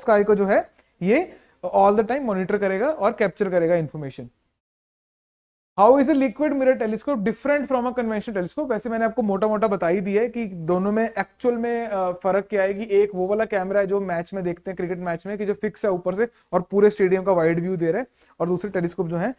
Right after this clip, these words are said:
they are the ones which are move-, focusing on a particular object or a particular player, है ना, in that case, और in our case, a particular celestial object। Firstly, a conventional telescope is steered, जो मैं बोल रहा था स्टीयर्ड,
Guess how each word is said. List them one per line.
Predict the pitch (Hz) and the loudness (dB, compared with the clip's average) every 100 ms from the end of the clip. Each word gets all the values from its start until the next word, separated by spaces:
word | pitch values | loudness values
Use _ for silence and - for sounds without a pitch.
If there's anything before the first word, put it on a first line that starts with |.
| _ _ | _ _
they | 165 180 | 2 4
are | 180 | 4
the | 202 | 0
ones | 208 190 | 0 0
which | 190 208 | 2 2
are | 196 | 2
move-, | 170 175 - | -2 -4 0
focusing | 180 170 196 208 185 | 2 2 0 0 0
on | 185 | 2
a | 180 | 4
particular | 165 175 180 160 | 4 4 4 2
object | 147 196 - - _ _ _ | 0 -4 -4 -14 _ _ _
or | 156 | 0
a | 175 | 0
particular | 180 175 185 | 0 0 0
player, | 180 175 180 139 _ _ | 0 4 4 2 _ _
है | 202 | -4
ना, | 311 | -4
in | 180 175 | -2 0
that | 160 160 | 0 0
case, | 180 277 - _ _ | -2 -2 -6 _ _
और | 170 175 | -6 -2
in | 175 | 0
our | 175 180 - | 2 2 0
case, | 254 | -2
a | 262 | -2
particular | 214 185 185 196 | -2 -2 -2 -2
celestial | 175 160 254 311 - | -2 -4 -4 -6 -4
object। | 160 143 139 - _ _ _ _ _ _ _ _ _ _ _ | -8 -6 -10 -12 _ _ _ _ _ _ _ _ _ _ _
Firstly, | 240 269 277 320 | 0 2 0 0
a | 262 226 | 0 -4
conventional | 214 208 220 277 269 | -2 -2 -2 -4 -2
telescope | 214 214 254 302 - _ _ _ _ | -4 -4 -2 -2 -4 _ _ _ _
is | 247 269 - - - | -2 -2 -6 -18 -20
steered, | - 247 269 294 311 190 - _ _ _ _ _ _ _ _ | -2 2 6 8 6 2 -2 _ _ _ _ _ _ _ _
जो | 180 | 0
मैं | 220 | 2
बोल | 196 196 | 4 4
रहा | 214 | 4
था | 240 | 0
स्टीयर्ड, | - 233 247 208 | 0 6 10 8